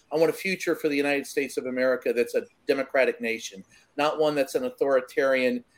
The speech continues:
Hitler-esque, uh, uh, aristocracy or a theocracy, even worse. The biggest problem in our country today is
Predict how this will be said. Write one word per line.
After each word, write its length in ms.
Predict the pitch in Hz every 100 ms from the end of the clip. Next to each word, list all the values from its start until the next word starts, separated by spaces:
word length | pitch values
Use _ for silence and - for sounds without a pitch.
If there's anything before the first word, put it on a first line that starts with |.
| _
Hitler-esque, 840 | 170 165 143 139 131 135 - - _ _ _ _
uh, 360 | 135 127 123 120 - _ -
uh, 160 | 135 123 117
aristocracy 1040 | 147 147 123 - - 147 147 156 - 151 139
or 180 | 139
a 60 | 127
theocracy, 760 | - - 151 147 143 120 - 127
even 340 | 131 127 127
worse. 360 | 127 123 110 -
The 80 |
biggest 340 | 117 139 143 -
problem 400 | 151 143 143 135
in 200 | 127 123
our 160 | 135 139
country 380 | 147 131 147 131
today 340 | 127 135 135
is 200 | 123